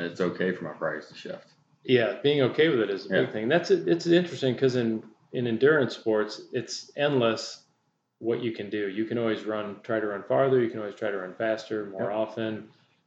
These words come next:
Speaker 2: different locations. Yours is a little more, uh, it's much more condensed. You don't
Speaker 1: Yeah.
Speaker 2: have a whole lot of different ways you can
Speaker 1: Yeah.
Speaker 2: compete, I imagine.
Speaker 1: Yeah, well, and, I mean, you can, you can compete locally and do some things like that, but that's a,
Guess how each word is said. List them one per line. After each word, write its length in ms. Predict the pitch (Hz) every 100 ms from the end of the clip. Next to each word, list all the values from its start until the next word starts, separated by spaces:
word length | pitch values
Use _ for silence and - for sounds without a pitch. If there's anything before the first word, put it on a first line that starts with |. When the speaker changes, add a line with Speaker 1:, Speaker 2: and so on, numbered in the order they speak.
| _ _ 113
Speaker 2:
different 400 | 113 110 104 -
locations. 920 | 110 104 123 120 135 123 117 - - -
Yours 300 | 135 175 113
is 80 | 104
a 60 |
little 200 | 117 117
more, 400 | 113 110 113 107
uh, 380 | 101 98 98 95 95 - _ _ _ _ _
it's 180 | - -
much 240 | 127 123 120
more 300 | 113 107 101
condensed. 640 | - 101 113 110 95 -
You 60 |
don't 240 | 101 107 80
Speaker 1:
Yeah. 40 |
Speaker 2:
have 220 | 110 120 101
a 120 | 92
whole 340 | 107 110 104
lot 180 | 104 101
of 120 | 95
different 300 | 107 107 104
ways 220 | 101 101 95
you 120 | 98
can 120 | 95
Speaker 1:
Yeah. 200 | 90 82
Speaker 2:
compete, 240 | 120 113 95
I 100 | 95
imagine. 480 | 95 110 98 95 - _ -
Speaker 1:
Yeah, 240 | 117 104
well, 280 | 110 127 131
and, 340 | 127 131 131 - _ -
I 40 |
mean, 180 | 123 120
you 120 | 131
can, 380 | 127 113 104 - - _ _ _ _ _ -
you 120 | 123
can 160 | 117 110
compete 320 | 107 107 117
locally 480 | 95 98 107 104 104 -
and 160 | 95 92
do 100 | 92
some 160 | 95
things 180 | 95 98
like 200 | 92 90
that, 420 | 95 104 - -
but 120 | 92 90
that's 200 | 98 104
a, 280 | 92 85